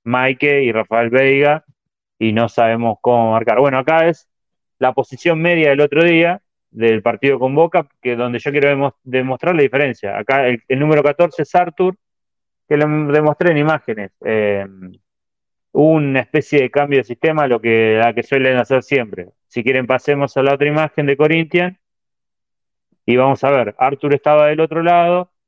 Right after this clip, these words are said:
el posicionamiento además es diferente, la defensa más adelantada, todos más adelantados, pero para que vean, este Corinthians que vemos acá en esta pantalla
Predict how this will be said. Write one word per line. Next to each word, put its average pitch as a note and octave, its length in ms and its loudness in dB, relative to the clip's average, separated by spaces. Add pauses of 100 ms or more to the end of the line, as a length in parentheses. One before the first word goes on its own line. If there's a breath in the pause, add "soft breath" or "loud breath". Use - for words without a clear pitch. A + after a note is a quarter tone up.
(460)
el A#2 120 -4
posicionamiento C3 920 -2
además B2+ 320 -2
es A#2+ 60 -10
diferente, C#3+ 840 0
la A#2 160 0
defensa B2 360 -2
más C3 220 -2
adelantada, D3+ 880 2
todos C#3 280 -2
más C3+ 280 -6
adelantados, D3 680 0 (440)
pero A#2+ 180 0
para B2 220 2
que B2+ 100 2
vean, B2 360 2
este F#3 280 -2
Corinthians D3 500 0
que B2+ 120 2
vemos C#3 340 0
acá B2 260 -2
en C3 100 -2
esta B2+ 180 -2
pantalla C#3+ 580 -2